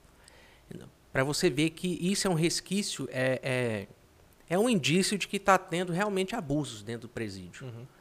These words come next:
Speaker 1: Né? A ponto dos caras quererem, quererem negociar aquilo que eles já têm direito.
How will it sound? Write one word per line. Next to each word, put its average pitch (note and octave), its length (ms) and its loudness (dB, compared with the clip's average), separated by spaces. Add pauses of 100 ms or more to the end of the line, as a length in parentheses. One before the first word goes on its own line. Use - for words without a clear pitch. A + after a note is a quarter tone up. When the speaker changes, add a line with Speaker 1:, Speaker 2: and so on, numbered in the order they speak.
(440)
Speaker 1:
Né? A#2+ 240 -2
A B2+ 60 2
ponto F3 320 0
dos F3 140 -4
caras E3 260 4
quererem, D#3 400 0 (160)
quererem C#3+ 360 2
negociar E3 720 2
aquilo F3+ 260 0
que G#3+ 100 -4
eles G3+ 100 -4
já G3 140 2
têm G#3+ 180 -2
direito. F#3+ 480 -2